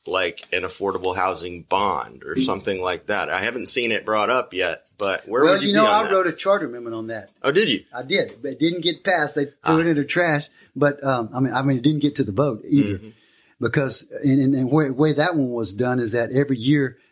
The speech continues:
Speaker 2: they'll do a, a survey on
Speaker 1: Right.
Speaker 2: a housing, what we need, and come up with a way to get twenty percent solved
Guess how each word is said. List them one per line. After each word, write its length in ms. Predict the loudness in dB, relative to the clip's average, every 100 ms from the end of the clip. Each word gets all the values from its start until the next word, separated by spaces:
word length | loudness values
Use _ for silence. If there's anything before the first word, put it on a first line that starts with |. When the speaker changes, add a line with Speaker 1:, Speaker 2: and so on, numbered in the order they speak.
| -6
Speaker 2:
they'll 220 | -2 0
do 260 | 2 2 2
a, 200 | -4 -6 _ _
a 60 | -4
survey 580 | 0 2 2 0 -2 -2 -8 -8
on 100 | -2
Speaker 1:
Right. 220 | 0 -2 -6 _
Speaker 2:
a 100 | -6
housing, 460 | -2 0 2 0 0 _ _
what 160 | 0 0
we 100 | 0
need, 300 | 2 2 0 _ _ -4
and 220 | -2 0
come 180 | 0 0
up 120 | 0
with 100 | -2
a 60 | -2
way 160 | -2 -2
to 80 |
get 340 | 0 0 0 -2
twenty 220 | -2 0
percent 380 | 0 0 0 0
solved 480 | -2 -2 -6 -12